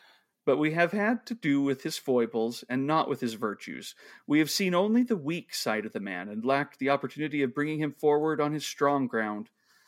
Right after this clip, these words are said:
That he is a man somewhat too fond of his own way and not sufficiently scrupulous in his manner of achieving it,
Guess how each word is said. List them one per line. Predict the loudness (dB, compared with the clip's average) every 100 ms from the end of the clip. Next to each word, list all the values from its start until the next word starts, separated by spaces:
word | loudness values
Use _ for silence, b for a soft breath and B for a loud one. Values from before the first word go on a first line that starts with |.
| b b b -2
That | 4
he | 4
is | 4
a |
man | 4 4 4
somewhat | 2 2 0
too | 0 -2
fond | 2 4 4 2
of | 0
his | 0
own | 2 2
way | 2 2 2
and | 0 -2 -2
not | 0 0
sufficiently | -4 -4 -4 -4 -4 -4
scrupulous | -2 -2 0 0 -2 0
in | -2
his | 0
manner | 0 2 2
of | 0
achieving | -4 -6 -4 -2
it, | -2 -4